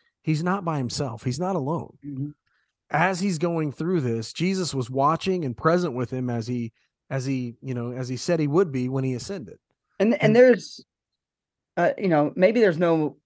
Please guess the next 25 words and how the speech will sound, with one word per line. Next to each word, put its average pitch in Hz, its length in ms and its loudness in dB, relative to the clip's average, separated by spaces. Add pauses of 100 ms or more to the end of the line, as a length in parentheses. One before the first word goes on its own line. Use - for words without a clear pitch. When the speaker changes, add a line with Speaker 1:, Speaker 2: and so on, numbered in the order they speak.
(960)
Speaker 2:
would-be 156 480 2
martyrs 131 480 2
here, 95 240 -14 (400)
right, 123 340 0
listening 135 400 0
to 117 180 -2
us. 104 300 -2 (500)
But 143 320 6 (560)
there 233 220 6
is 208 100 6
a 170 80 2
special 180 480 2
place 139 440 2
for 139 180 -4
the 123 80 0
martyrs. 123 440 2
We 131 80 -10
see 165 140 -10
that 160 180 4
in 156 60 -8
Revelation, 131 640 0
the 113 100 -6
martyrs 123 460 2
under, 123 340 -6
uh, 120 140 -4